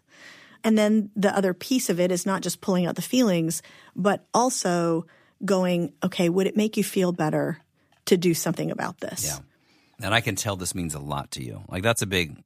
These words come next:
Speaker 2: that's a big aha for me. Just even saying that statement is, is a, is
Speaker 1: That's
Speaker 2: a good
Speaker 1: a
Speaker 2: one.
Speaker 1: really good line.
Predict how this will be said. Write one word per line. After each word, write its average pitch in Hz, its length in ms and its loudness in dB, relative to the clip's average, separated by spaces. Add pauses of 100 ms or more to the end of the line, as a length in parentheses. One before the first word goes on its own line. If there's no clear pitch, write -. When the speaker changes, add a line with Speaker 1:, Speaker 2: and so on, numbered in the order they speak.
Speaker 2:
that's 110 180 -4
a 104 40 -6
big 95 160 -2
aha 80 280 -2
for - 160 -8
me. 69 360 -8
Just 98 200 -4
even 98 180 -2
saying 85 260 -2
that 69 140 -6
statement - 440 -8 (240)
is, 82 180 -8 (140)
is 80 160 -8
a, - 20 -8
is - 200 -12
Speaker 1:
That's 247 240 -2
Speaker 2:
a - 60 0
good 302 40 2
Speaker 1:
a 156 40 0
Speaker 2:
one. 143 200 -4
Speaker 1:
really 185 360 2
good 160 220 -2
line. 156 520 0